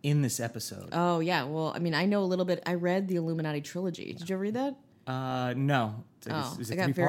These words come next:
Speaker 1: parts?
Speaker 2: into it.
Speaker 1: Is it three-part book?
Speaker 2: Yeah, yeah. It
Speaker 1: Yeah.
Speaker 2: checks out.
Speaker 1: Yeah.
Speaker 2: <laughs>
Speaker 1: Well, this is, what we're gonna be talking about is, uh, Bohemian Grove. Are you familiar with
Speaker 2: But, but
Speaker 1: Bohemian Grove?
Speaker 2: Mm-mm.
Speaker 1: Uh,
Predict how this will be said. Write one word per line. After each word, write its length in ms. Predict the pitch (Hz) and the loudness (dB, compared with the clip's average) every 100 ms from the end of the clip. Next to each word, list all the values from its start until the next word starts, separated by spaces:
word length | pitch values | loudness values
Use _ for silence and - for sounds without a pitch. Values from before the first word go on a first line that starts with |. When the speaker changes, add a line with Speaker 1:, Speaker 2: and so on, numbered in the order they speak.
| 165 | 4
Speaker 1:
parts? 180 | 160 180 | 2 0
Speaker 2:
into 80 | 165 | 0
it. 120 | 156 | 0
Speaker 1:
Is 60 | 131 | -2
it 80 | |
three-part 380 | 131 139 139 131 | -2 -2 0 -2
book? 240 | 143 196 - - | -2 -4 -8 -4
Speaker 2:
Yeah, 140 | 165 | 0
yeah. 200 | 156 151 | 2 0
It 60 | 147 - | -2 -4
Speaker 1:
Yeah. 40 | |
Speaker 2:
checks 220 | - 190 175 | -2 -2 0
out. 260 | 147 127 - | 0 -2 -4
Speaker 1:
Yeah. 160 | 113 170 - | -6 -6 -10
Speaker 2:
<laughs> 40 | - - - | -2 4 8
Speaker 1:
Well, 100 | 170 | 10
this 140 | 226 | 10
is, 120 | 247 175 156 | 8 2 4
what 120 | 160 | 4
we're 80 | 180 | 4
gonna 120 | 220 | 4
be 120 | 170 139 | 2 0
talking 440 | 139 147 147 139 | 0 0 0 -4
about 440 | 110 113 110 107 117 | -2 0 -2 -4 -6
is, 320 | 110 101 - | -6 -8 -10
uh, 400 | 110 107 101 92 92 82 - - | -8 -6 -6 -10 -12 -14 -16 -8
Bohemian 640 | 123 143 127 143 135 120 | 0 2 4 4 4 2
Grove. 560 | 110 113 120 101 95 - - _ _ 339 | 0 0 -2 -2 -8 -16 -20 _ _ 0
Are 40 | |
you 40 | 508 | 4
familiar 240 | 285 165 | 6 6
with 80 | 160 | 6
Speaker 2:
But, 0 | |
but 80 | 143 | 6
Speaker 1:
Bohemian 240 | 160 156 | 6 6
Grove? 360 | 147 147 180 - 233 | 4 2 0 -2 -8
Speaker 2:
Mm-mm. 460 | 262 - 214 202 - | -8 -4 -2 -2 -4
Speaker 1:
Uh, 160 | 135 | -4